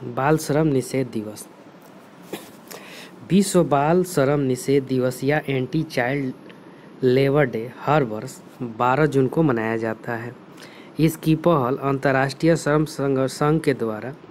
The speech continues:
दो हज़ार में की गई थी। इस दिवस का उद्देश्य बच्चों को गरिमापूर्ण जीवन जीने और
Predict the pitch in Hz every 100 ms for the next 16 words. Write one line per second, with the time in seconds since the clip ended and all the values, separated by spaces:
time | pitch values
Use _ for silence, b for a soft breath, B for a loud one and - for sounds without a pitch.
0 | B B B B 127 151 185 135 123 113
1 | 127 151 123 113 113 113 - 120 - B
2 | B B 175 180 131 143 147 151 147 123
3 | 113 143 131 117 160 - - B B -
4 | 117 147 143 185 185 143 135 135 131 135
5 | 147 143 139 127 131 131 143 123 120 113
6 | 131 - 127 139